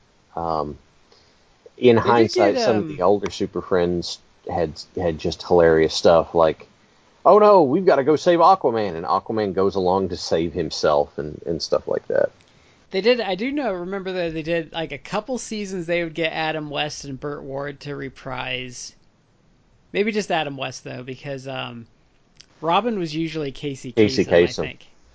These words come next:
Speaker 2: Yeah.
Speaker 1: <laughs> Okay, if you're familiar with Frank Caliendo, one of my favorite bits he does, he does the Casey Kasem as Robin. "Look, it's a letter from the Riddler," he writes. And I can't do the voice, but that bit just,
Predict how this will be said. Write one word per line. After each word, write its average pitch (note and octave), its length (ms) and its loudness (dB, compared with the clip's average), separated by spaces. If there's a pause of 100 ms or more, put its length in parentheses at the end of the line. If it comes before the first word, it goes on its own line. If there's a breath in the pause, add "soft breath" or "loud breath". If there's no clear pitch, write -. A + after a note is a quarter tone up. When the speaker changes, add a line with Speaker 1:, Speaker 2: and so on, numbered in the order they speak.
(160)
Speaker 2:
Yeah. B2+ 340 -14
Speaker 1:
<laughs> - 440 -4
Okay, D#3+ 480 2 (140)
if - 180 2
you're D#3 140 4
familiar D3+ 500 6
with A2 140 0
Frank A2 320 0
Caliendo, F#2 640 2
one F2 160 2
of F2+ 60 -2
my F2 140 -2
favorite G2 440 0
bits G2 220 2
he F2 100 -2
does, D#2+ 460 0 (580 soft breath)
he F#2+ 80 2
does A2 240 8
the G#2+ 80 0
Casey G#2 360 4
Kasem F2 600 0 (400)
as G#2+ 260 4
Robin. F2+ 500 2 (320)
"Look, - 380 -4
it's G2+ 160 -10
a A#2 60 2
letter G#2 440 2 (300)
from D2+ 220 -6
the F2 80 -2
Riddler," D2+ 480 0 (520)
he D#2 120 -10
writes. C#2 640 0
And F#2 100 0
I F2+ 60 2
can't G2 260 4
do F2+ 120 2
the D2+ 80 -4
voice, D2 440 -4
but E2 260 2 (720)
that G#2 280 4
bit F#2 260 2
just, - 320 -8